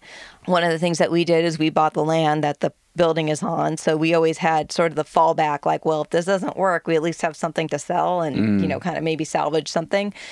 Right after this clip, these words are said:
Speaker 1: Fortunately, we never had to go that way. But, you know, I think a lot of businesses, it's like, if you don't make it, you don't have anything to sell.
Speaker 2: Mm-hmm.
Speaker 1: You know what I mean? So we were lucky in that way. I think that you just, if you're gonna do a business, make sure you're, all your ducks are in a row. You understand your financials. You understand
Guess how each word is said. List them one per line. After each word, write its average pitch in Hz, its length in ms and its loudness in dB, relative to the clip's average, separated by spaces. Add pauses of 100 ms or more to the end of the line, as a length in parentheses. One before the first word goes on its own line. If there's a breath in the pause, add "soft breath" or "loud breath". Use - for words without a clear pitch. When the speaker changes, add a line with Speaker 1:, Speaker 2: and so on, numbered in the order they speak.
(360 loud breath)
Speaker 1:
Fortunately, 202 400 2
we 170 80 2
never 160 220 2
had 165 200 0
to 156 60 -2
go 175 200 4
that 175 220 4
way. 156 300 2
But, 156 400 0
you 165 120 0
know, 156 120 0
I 160 80 0
think 165 200 -4
a 160 40 0
lot 156 260 2
of 170 100 0
businesses, 151 640 0
it's 143 120 -8
like, 170 260 -4 (880 loud breath)
if 151 120 -2
you 208 100 4
don't 214 160 4
make 190 240 0
it, 160 80 4
you 151 100 -2
don't 151 180 0
have 165 120 2
anything 151 260 0
to - 80 -4
sell. - 440 0
Speaker 2:
Mm-hmm. 92 480 0
Speaker 1:
You 175 100 2
know 160 140 0
what 160 100 0
I 175 40 -2
mean? 170 300 -2
So 151 460 -2 (520 loud breath)
we 175 160 2
were 175 100 4
lucky 156 300 0
in 151 80 -2
that - 160 -6
way. 156 200 0
I 156 80 -4
think 165 240 -2
that 160 200 0
you 165 140 0
just, 165 360 -4 (260 loud breath)
if - 80 -6
you're 185 100 2
gonna 214 220 0
do 196 140 2
a 180 60 0
business, 165 520 0
make 175 240 0
sure 175 180 0
you're, 160 120 2
all 156 140 2
your 156 120 0
ducks 151 300 -2
are 151 100 2
in 147 60 0
a 147 60 0
row. 147 340 2
You 151 220 0
understand 151 520 -2
your 143 120 -2
financials. 143 720 -4
You 147 80 -2
understand 147 680 -2